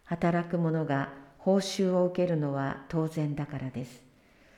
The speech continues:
家から家へと渡り歩いてはいけません。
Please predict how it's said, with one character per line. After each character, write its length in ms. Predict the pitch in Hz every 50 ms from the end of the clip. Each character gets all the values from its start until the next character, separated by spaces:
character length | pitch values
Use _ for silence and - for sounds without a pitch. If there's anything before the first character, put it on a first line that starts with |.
| - - - - _ _ -
家 220 | 170 180 180 196
か 180 | 185 185 175 165
ら 100 | 156 147
家 300 | 139 143 147 160 160 147
へ 60 | 139
と 400 | - - 131 127 131 - - -
渡 260 | - 156 - - 160
り 160 | 156 156 156 156
歩 220 | 156 156 165 160
い 60 | 156
て 160 | 160 - 139
は 240 | 127 139 143 135 - - -
い 60 | -
け 120 | - - 123
ま 140 | 123 123 120
せ 180 | - - 117
ん。 160 | 117 117 110